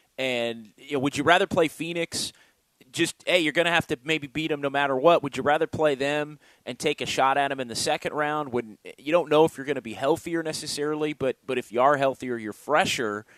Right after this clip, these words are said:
and if you're not healthy, you're probably not winning a series anyway. So you take a shot at them when you're fresher as opposed to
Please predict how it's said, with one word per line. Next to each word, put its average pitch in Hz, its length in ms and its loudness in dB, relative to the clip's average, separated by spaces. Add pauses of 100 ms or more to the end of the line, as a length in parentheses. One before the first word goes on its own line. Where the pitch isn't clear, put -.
(220)
and 131 140 -4
if - 100 -8
you're 120 80 -6
not 143 220 2
healthy, 135 280 -4
you're 123 120 -6
probably 139 280 0
not 123 200 -2
winning 123 240 -4
a 110 40 -8
series 117 460 -6
anyway. 107 640 -4 (320)
So - 180 0
you 131 140 0
take 156 260 -6
a 143 60 -8
shot 151 300 2
at 147 120 -10
them 147 180 -2
when 135 120 -6
you're 120 120 -4
fresher 135 720 -2
as 123 180 -6
opposed 135 460 -2
to 120 460 -4